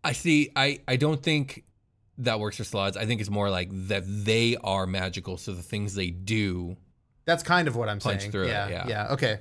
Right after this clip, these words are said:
Speaker 2: got it, got it. Okay. The Slod reg-, or regeneration. Uh, the Slod regains ten,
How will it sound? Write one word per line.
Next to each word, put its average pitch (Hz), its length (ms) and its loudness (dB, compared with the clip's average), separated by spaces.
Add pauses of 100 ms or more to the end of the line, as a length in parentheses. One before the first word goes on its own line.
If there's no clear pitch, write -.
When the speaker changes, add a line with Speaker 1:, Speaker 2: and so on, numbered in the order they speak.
Speaker 2:
got 123 220 0
it, - 120 -10
got 143 200 -8
it. - 120 -12
Okay. 120 260 -8 (1500)
The - 60 -8
Slod 202 280 6
reg-, 180 200 -2
or 143 120 6
regeneration. 131 680 2 (160)
Uh, 107 260 0
the 107 100 -8
Slod 160 260 2
regains 135 340 0
ten, 123 320 -2